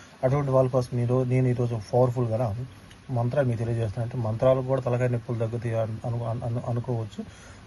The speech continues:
ప్రతి ఒక్క దానికి పరిష్కారం ఉన్నప్పుడు ప్రతి ఒక్క సమస్యకి మార్గం అనేది ఉండిద్ది అనమాట, పక్కాగా ఉండిద్ది.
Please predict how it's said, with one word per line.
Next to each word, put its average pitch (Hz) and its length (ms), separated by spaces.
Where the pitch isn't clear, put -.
ప్రతి 127 260
ఒక్క 123 380
దానికి 131 280
పరిష్కారం 123 500
ఉన్నప్పుడు 113 400
ప్రతి 117 200
ఒక్క 110 220
సమస్యకి 120 500
మార్గం 113 300
అనేది 110 180
ఉండిద్ది 104 240
అనమాట, 104 180
పక్కాగా 120 340
ఉండిద్ది. 113 320